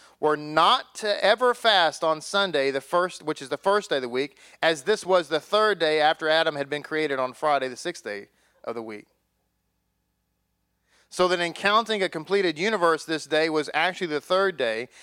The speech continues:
This is also the reason we take some fragment, fra-, fragrant plants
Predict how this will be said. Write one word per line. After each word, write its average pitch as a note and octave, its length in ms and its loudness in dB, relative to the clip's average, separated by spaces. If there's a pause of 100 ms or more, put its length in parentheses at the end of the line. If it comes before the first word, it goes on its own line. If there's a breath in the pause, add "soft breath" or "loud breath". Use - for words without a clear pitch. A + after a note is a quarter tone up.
(120)
This E3 180 -2
is D3+ 140 -4
also G3 340 4
the F3 80 -2
reason E3+ 300 0
we D#3 80 -2
take F3 300 -2
some D#3 260 -6
fragment, E3 600 -2
fra-, - 220 -6
fragrant F3+ 440 0
plants E3 480 -2